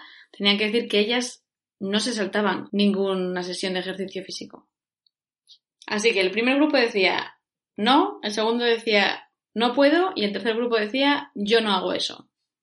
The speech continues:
Y todas estas mujeres durante diez días recibieron un email para que fueran reportando cuáles eran sus progresos en este reto.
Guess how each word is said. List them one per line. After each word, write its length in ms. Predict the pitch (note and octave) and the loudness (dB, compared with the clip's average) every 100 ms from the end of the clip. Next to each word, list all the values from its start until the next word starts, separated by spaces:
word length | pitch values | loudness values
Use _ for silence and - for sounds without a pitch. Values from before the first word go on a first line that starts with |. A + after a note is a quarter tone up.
| _ _ _ _ _ _ _ _ _ | _ _ _ _ _ _ _ _ _
Y 120 | G#3+ G#3 | -6 0
todas 260 | A3+ B3+ | 2 2
estas 200 | B3+ C4 | 0 0
mujeres 500 | C4+ C4 D4+ D4 D4+ | 0 2 2 2 0
durante 280 | G#3 G3 F#3+ | 0 -2 0
diez 220 | G3 A#3+ | 0 0
días 260 | B3+ C4+ C4+ | 0 -2 -2
recibieron 640 | G#3+ G#3 G3+ A3+ A3+ - | -2 0 2 2 -2 -6
un 160 | A#3 A3+ | -6 -2
email 480 | A#3 A#3+ B3 C4+ C#4 | 0 2 2 2 0
para 180 | G3+ F#3 | -2 -4
que 120 | F#3 | -4
fueran 260 | G3+ G#3 | -2 -2
reportando 680 | G#3+ G#3+ G#3+ G#3 G#3+ A#3 B3 | -2 -4 -4 -2 -2 -2 -2
cuáles 200 | G3+ G3+ | -2 -2
eran 340 | G#3+ A3+ B3 - | -2 -4 -8 -10
sus 200 | - G3 | -8 -6
progresos 680 | - F3+ F#3+ G3+ B3 - - | -4 -2 0 0 0 -2 -6
en 140 | G3 | -6
este 360 | F#3 - G3 F#3 | -6 -2 -2 -2
reto. 380 | - - - | -6 -10 -14